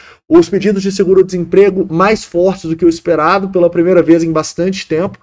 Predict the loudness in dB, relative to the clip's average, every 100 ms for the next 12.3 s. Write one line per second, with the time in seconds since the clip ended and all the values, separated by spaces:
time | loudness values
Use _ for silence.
0 | _ -20 _ _ 2 4 4 0 -2 2
1 | 2 2 -2 2 4 4 0 0 0 0
2 | -2 -4 -6 -6 -4 -4 -4 -2 -4 -2
3 | -2 -2 -2 2 2 2 -2 0 0 -2
4 | -6 -10 -8 -2 0 2 2 4 2 4
5 | 2 0 -6 -6 -6 -6 -2 2 4 4
6 | 2 0 0 -6 _ -6 -2 2 2 4
7 | 2 2 2 2 4 4 6 4 4 2
8 | -2 -4 -4 -4 -6 -4 -4 -4 -4 -4
9 | -4 -8 -10 -10 -10 -12 -12 -6 -6 -4
10 | -6 -8 -20 -20 -4 2 2 2 0 4
11 | 6 6 6 4 0 -18 -20 _ 4 6
12 | 6 4